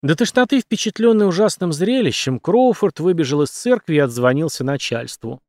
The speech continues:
Кто-то из его боссов, в свою очередь, сообщил в департамент шерифа округа Санта-Клара, в юрисдикцию которого входил студенческий городок Стэнфорда. На место событий скоро прибыли целых шесть детективов и несколько офицеров полиции.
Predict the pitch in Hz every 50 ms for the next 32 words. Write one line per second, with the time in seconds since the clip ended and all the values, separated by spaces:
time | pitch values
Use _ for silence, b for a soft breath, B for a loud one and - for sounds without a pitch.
0 | _ _ _ _ _ _ _ _ _ _ _ _ _ _ _ - 160 151 135 -
1 | 135 127 123 131 135 135 139 131 139 185 233 208 - - 143 - - - 131 127
2 | 127 135 156 180 175 - - 135 117 - - - 127 123 - - - 170 139 127
3 | 120 - - 135 123 - - 151 143 139 127 - - - 135 139 151 - - -
4 | 147 139 - - 139 131 139 - - - 143 139 - - 170 - - 190 165 127
5 | 117 110 117 - _ _ _ _ _ _ _ 135 131 147 139 143 139 120 120 135
6 | 127 - - - 127 - - 131 120 - 208 220 226 170 - _ - 123 123 123
7 | 135 120 - - - 120 113 139 170 180 - - - - 120 117 127 123 123 120
8 | 127 123 - - - - 151 113 104 - - 110 107 104 123 131 _ _ _ _
9 | _ _ _ _ _ _ _ _ _ _ _ _ _ _ _ _ _ _ _ _
10 | _ _ _ _ _ - 143 185 262 277 - - 226 - - 240 233 262 294 -
11 | - 180 - - - 226 202 160 - 214 233 196 196 165 - - - 208 208 190
12 | - - - 202 202 147 127 120 123 - 135 127 - _ - 214 247 - - -
13 | - 127 127 147 170 - - - 135 - 147 - - 131 - - - 131 123 120
14 | - _ 147 143 131 107 101 - - - 113 127